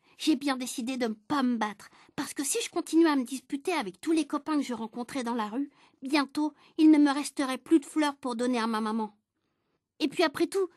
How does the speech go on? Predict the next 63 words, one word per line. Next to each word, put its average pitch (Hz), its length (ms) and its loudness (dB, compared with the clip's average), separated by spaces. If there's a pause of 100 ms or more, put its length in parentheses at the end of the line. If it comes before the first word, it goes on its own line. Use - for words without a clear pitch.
(260)
ça - 180 -2
ne 339 80 8
les 302 100 4
regarde 277 440 0
pas 403 140 4
les 392 100 0
copains 311 320 -2
si 302 220 -2
je 247 60 -4
veux 277 80 0
offrir 285 280 -2
des 277 120 -2
fleurs 269 260 -4
à 262 60 2
ma 269 120 4
maman, 269 320 2
c'est 349 220 0
mon 311 160 4
droit. 370 260 2 (340)
Et 370 80 0
puis 320 180 4
moi, 311 280 6 (240)
je - 100 -10
crois 427 160 -8
qu'ils 285 200 -2
sont 311 220 -2
jaloux, 262 400 0 (120)
tout 427 140 -6
simplement, 277 560 -2 (320)
parce 220 200 -8
que 285 100 -4
ma 262 160 2
maman 254 280 0
va 240 120 -4
être - 180 -10
très 285 180 -6
contente, 233 440 -10 (260)
et 277 60 -2
elle 277 120 2
va 285 100 2
me 285 80 4
donner 285 280 4
un 254 120 0
bon 254 220 0
dessert, 269 440 -2 (280)
et 330 60 2
elle 294 120 4
va 277 100 2
dire 294 200 -4
que 285 80 -4
je - 60 -4
suis 277 160 -4
très 294 260 -2
gentille. 269 460 -2 (240)
Et 277 120 -4
puis, 311 260 4 (220)
qu'est-ce 370 200 -4
qu'ils 359 180 0
ont 302 80 0
tous 359 280 -6
à 294 60 -2
me 254 80 -6
taquiner ? « 302 600 0